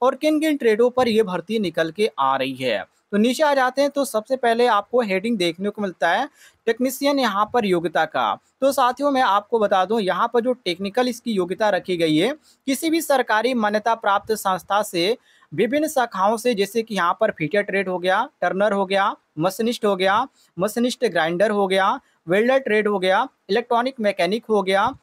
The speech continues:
इसके बाद यहाँ पर आप देखेंगे तो इलेक्ट्रीशियन है, इंस्ट्रूमेंट मैकेनिक है, इलेक्ट्रोप्लेटर है, रेफ्रिजरेशन है, इसके बाद ड्रॉपमैन मैकेनिक है, शीट मेटल वर्कर है,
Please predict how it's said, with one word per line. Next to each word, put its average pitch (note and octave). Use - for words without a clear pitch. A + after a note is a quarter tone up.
इसके D4+
बाद D4
यहाँ B3+
पर C4+
आप A3
देखेंगे F#3+
तो G#3+
इलेक्ट्रीशियन F#3
है, A#3
इंस्ट्रूमेंट G3
मैकेनिक E3
है, G#3+
इलेक्ट्रोप्लेटर G#3+
है, A3+
रेफ्रिजरेशन F#3+
है, A#3+
इसके C#4+
बाद C#4+
ड्रॉपमैन A3+
मैकेनिक F3
है, G#3
शीट C#4+
मेटल A#3
वर्कर D3+
है, A3